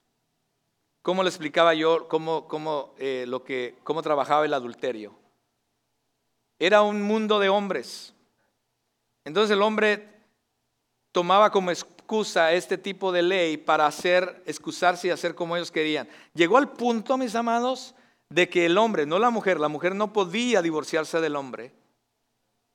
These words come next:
Gracias Cristo Jesús que vino a traer dignidad y valor a la mujer. Hello. Cristo Jesús vino a traer la dignidad y el valor a la mujer nuevamente, gracias a él.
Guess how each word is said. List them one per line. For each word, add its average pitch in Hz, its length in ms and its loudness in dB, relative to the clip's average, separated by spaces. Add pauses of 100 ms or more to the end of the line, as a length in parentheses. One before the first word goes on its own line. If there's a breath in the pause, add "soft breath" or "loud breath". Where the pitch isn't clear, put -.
(580)
Gracias 160 680 -2
Cristo 196 420 -2
Jesús 160 400 -6
que 143 120 -2
vino 165 460 -4
a 147 180 2
traer 151 440 0
dignidad 156 560 -2
y 160 60 -4
valor 139 300 0
a 139 60 0
la 127 140 -4
mujer. 120 380 -8
Hello. 131 440 -6 (880)
Cristo 185 360 -4
Jesús 151 280 -10
vino 151 220 -8
a - 40 -10
traer 143 280 -4
la 151 120 -2
dignidad 143 560 -2 (220 loud breath)
y 170 140 0
el 175 100 4
valor 156 300 2
a 143 60 -2
la 147 100 -2
mujer 147 320 -8
nuevamente, 151 520 -8
gracias 131 440 -8
a 143 100 -10
él. 151 160 -18